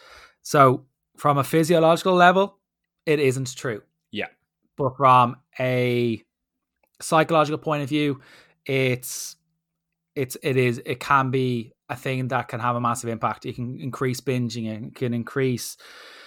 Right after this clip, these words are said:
Speaker 1: uh, that side of things, and a behavioral side of things. It, it, there's no such thing as eating too little for your body, but it's really, really important to understand that you need to, like, I wouldn't, what I'm saying now is I wouldn't encourage someone to do-,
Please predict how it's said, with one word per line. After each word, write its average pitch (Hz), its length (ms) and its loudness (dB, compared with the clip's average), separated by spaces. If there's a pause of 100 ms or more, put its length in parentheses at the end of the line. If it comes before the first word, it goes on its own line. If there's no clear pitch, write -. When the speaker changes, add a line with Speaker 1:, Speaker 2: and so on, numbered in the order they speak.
(240)
Speaker 1:
uh, 123 280 0
that 127 240 0
side 127 140 2
of 117 80 -2
things, 120 200 -2
and 120 120 -4
a 135 40 -4
behavioral 127 500 0
side 113 200 -4
of 101 80 -8
things. 110 380 -12 (600)
It, 135 280 0 (680)
it, 143 220 -8
there's 139 180 -2
no 156 140 4
such 160 140 -8
thing 156 220 0
as 135 80 -4
eating 135 260 -4
too 139 240 -4
little 127 260 -4
for 123 560 -2 (380)
your 127 180 -2
body, 120 320 2
but 120 200 -2
it's 117 200 -4
really, 127 200 0
really 123 120 0
important 120 400 -4
to 120 80 -8
understand 117 560 -6
that 120 120 -8
you 117 100 -8
need 117 300 -6 (120)
to, 117 460 -4 (400)
like, 131 100 -2
I 131 140 4
wouldn't, 135 340 0
what 143 140 0
I'm 127 100 0
saying 127 320 0
now 120 240 -2
is 110 240 -6
I 123 60 -4
wouldn't 120 440 -2
encourage 127 420 -2
someone 120 280 -4
to 113 80 -14
do-, 117 160 -2